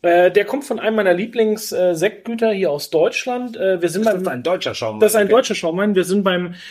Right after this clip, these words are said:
Speaker 1: Sekthaus, äh, Raumland in Flörsheim-Dalsheim in Rheinhessen. Hatten wir ja auch, glaub ich, schon ein, zwei Mal im Podcast. Aber ich hab hier, äh, jetzt ein Projekt, was sie, glaub ich, seit letztem Jahr machen,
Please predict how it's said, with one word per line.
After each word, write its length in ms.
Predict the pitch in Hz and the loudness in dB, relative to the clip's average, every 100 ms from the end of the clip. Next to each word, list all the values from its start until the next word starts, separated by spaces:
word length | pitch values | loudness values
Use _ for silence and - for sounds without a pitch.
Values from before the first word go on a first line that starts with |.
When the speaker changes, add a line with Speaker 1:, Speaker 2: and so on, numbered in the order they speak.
| - | -18
Speaker 1:
Sekthaus, 1040 | - - 202 - - 175 165 165 160 - 143 | -6 -4 -4 -6 -2 0 2 2 0 -2 -4
äh, 260 | 120 151 143 | -2 -2 -2
Raumland 520 | 151 208 240 285 330 | 0 2 4 2 -2
in 180 | - 170 | -2 -4
Flörsheim-Dalsheim 840 | 170 175 185 175 156 165 226 226 | 0 0 0 -2 -4 -4 -4 -4
in 120 | 185 160 | -4 -4
Rheinhessen. 580 | 147 160 240 247 226 190 | -4 -2 -2 0 0 -2
Hatten 200 | 208 196 | -4 -6
wir 80 | |
ja 60 | 180 | -6
auch, 180 | - 170 | -8 -6
glaub 160 | 180 170 | -4 -4
ich, 60 | |
schon 140 | - 170 | -6 -10
ein, 140 | 170 | -10
zwei 160 | - 170 | -6 -4
Mal 180 | 165 151 | -4 -4
im 400 | 156 147 143 - _ _ _ _ - | -4 -4 -8 -12 _ _ _ _ -6
Podcast. 540 | 196 - 220 220 - | -6 -4 -6 -6 -4
Aber 100 | 165 | -4
ich 140 | 165 | -4
hab 120 | 165 - | -8 -10
hier, 460 | - 190 226 254 - - - _ | -2 4 4 4 -4 -20 -20 _
äh, 200 | - 165 | 0 2
jetzt 320 | 165 175 175 - | 4 2 -2 -8
ein 360 | 160 170 170 | -4 -2 -4
Projekt, 520 | 165 151 165 208 - | -4 -2 0 -2 -4
was 160 | 170 165 | -8 -6
sie, 140 | 165 | -6
glaub 340 | 151 - 147 147 | -6 -8 -8 -6
ich, 60 | |
seit 140 | 147 135 | -6 -4
letztem 360 | 175 - 185 | -4 -4 -6
Jahr 120 | 156 135 | -4 -6
machen, 480 | 147 - 208 208 | -8 -4 -2 -2